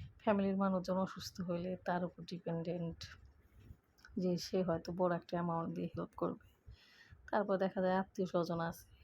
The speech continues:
হ্যাঁ, একটু তাদেরকেও দেখতে হয়। মানে এগুলো চাহিদা পূরণ করতে করতে দিন শেষে সে নিজেই, তার জন্য আর কিছু করতে পারে না। এই হচ্ছে বড় কথা।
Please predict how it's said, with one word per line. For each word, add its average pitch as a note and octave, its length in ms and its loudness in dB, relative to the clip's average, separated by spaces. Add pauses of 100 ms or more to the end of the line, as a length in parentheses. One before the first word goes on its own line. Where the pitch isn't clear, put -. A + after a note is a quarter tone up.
হ্যাঁ, F3 180 -2 (420)
একটু A#3+ 360 -2 (800)
তাদেরকেও F#3+ 440 2
দেখতে F#3 360 0
হয়। E3+ 260 -2 (420)
মানে G#3+ 200 2 (140)
এগুলো A#3 280 2
চাহিদা A#3+ 360 2
পূরণ B3 280 -2
করতে A3+ 260 -6
করতে G3+ 340 -10
দিন G#3 200 -2
শেষে - 280 -8 (100)
সে F3+ 160 0
নিজেই, E3+ 420 0 (1300)
তার G3 200 2
জন্য F#3+ 240 2
আর F#3 80 2
কিছু G3 240 -6
করতে - 300 -2
পারে - 320 -4
না। - 80 -8 (420)
এই F#3 220 0
হচ্ছে - 260 -8
বড় F3+ 240 2
কথা। - 360 -10